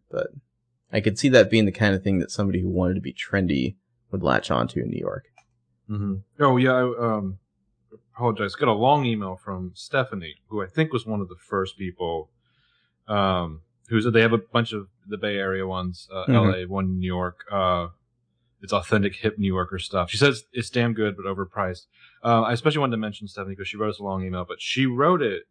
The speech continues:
Speaker 2: I wanna say this email came in, like, an hour or two <laughs> after the episode went up. Like,
Speaker 1: Mm.
Speaker 2: it's, it was quick. Uh, so thank you.
Speaker 1: Yeah, um, also we got a couple people mentioning that Amish cheese is apparently very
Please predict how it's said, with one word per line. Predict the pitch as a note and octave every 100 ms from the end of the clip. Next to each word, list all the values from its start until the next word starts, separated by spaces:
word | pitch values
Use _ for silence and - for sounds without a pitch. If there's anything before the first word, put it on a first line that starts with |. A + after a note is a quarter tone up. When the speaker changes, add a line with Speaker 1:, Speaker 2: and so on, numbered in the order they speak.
| A#2+ -
Speaker 2:
I | C3
wanna | D3 C#3+ C3
say | C3 A2
this | G#2+
email | A2+ G#2+ F2
came | - G2 F#2
in, | F2 D#2
like, | - _ _ _ _ _ _ _ _ _ _ _
an | A2 G#2
hour | G2 F#2 F#2
or | F2
two | - - C3+ -
<laughs> |
after | C#3 - A2
the | -
episode | A2+ - - G2 F2+
went | F2+ F2
up. | C#2 -
Like, | F2
Speaker 1:
Mm. | A#2 F#2 -
Speaker 2:
it's, | - _
it | G2+
was | F#2+
quick. | - - - - _ _ _ _ _ _ _ _ -
Uh, | D#2 C2+
so | F#2+
thank | F2+ F2+
you. | E2 D#2 _ _ _ _ _ _ _ _ _ _ _ - _ _ _
Speaker 1:
Yeah, | B2 C3 A2
um, | - G#2+ G2+ E2
also | F#2+ G2+ A2
we | F#2+
got | F#2+ F#2+
a | F#2+ -
couple | G2+ F#2+
people | G2 F#2 F#2 F#2+ G2
mentioning | G2 F#2+ - F#2+
that | G#2
Amish | - F#2 G2 -
cheese | - A2 G2+ G2
is | F#2
apparently | F#2 F#2 F#2 G#2
very | - G2